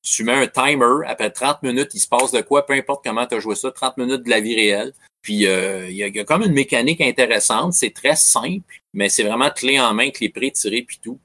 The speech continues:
Euh, tu sais, même que je, je, je vous en parle, là, mais je vais le présenter à Draconis. Tu sais, tellement que c'est intéressant que quelqu'un qui veut s-, se lancer dans le jeu de rôle avec ses enfants,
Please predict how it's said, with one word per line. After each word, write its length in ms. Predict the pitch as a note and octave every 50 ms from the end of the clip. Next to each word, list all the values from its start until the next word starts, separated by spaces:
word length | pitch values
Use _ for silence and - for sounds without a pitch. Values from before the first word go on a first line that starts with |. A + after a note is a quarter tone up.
| _ _ _ -
Euh, 880 | G2+ G2 F#2+ F#2+ F#2+ F#2 F2+ F#2 F2+ E2+ E2+ F2 E2 D#2+ E2+ E2+ E2+ E2 -
tu 120 | - - C3+
sais, 40 | C3
même 280 | B2 B2+ C3+ C#3 B2+
que 460 | - - A2+ A2 G#2+ G#2 G2 F#2+ G2 F#2+
je, 240 | - - G#2 G#2 G2+
je, 180 | - - G2+
je 220 | F#2 F2+ F2+ F2+ -
vous 60 | G#2+
en 140 | G#2 G2+ G2
parle, 320 | - A2+ B2 D3 D#3 C#3
là, 80 | C#3 C#3
mais 200 | A#2+ G#2 G#2 G#2+
je 120 | G#2+ -
vais 100 | - A2
le 60 | G2
présenter 420 | - - A2 G#2 A2 G#2 G2 - A#2
à 60 | A#2
Draconis. 800 | G#2 F#2+ G2+ G2 - G2 F#2+ F#2+ G2 - - - - - -
Tu 300 | _ _ _ - - G#2+
sais, 40 | G2
tellement 400 | - - G2 F#2+ F#2+ G2+ G#2 G#2
que 60 | G2+
c'est 380 | - - - - - - - -
intéressant 680 | G2+ F#2+ F2 G#2+ G2+ G2 G2 F#2+ - - G2+ G2+ G#2 - - - - _ _
que 60 | F2+
quelqu'un 360 | F2 - - F2 - - A2 A2+
qui 80 | G2+
veut 80 | F#2+ G2
s-, 400 | F#2+ - - - - - - -
se 200 | - - - -
lancer 240 | A2+ A#2 A#2+ B2 E3+
dans 100 | D#3+ D#3
le 60 | C3+
jeu 100 | B2 B2
de 60 | G#2+
rôle 160 | A2 B2+ D3+ -
avec 120 | - -
ses 200 | - B2 A2 G#2+
enfants, 440 | A2 G2+ G2 F#2+ - A2+ A#2 B2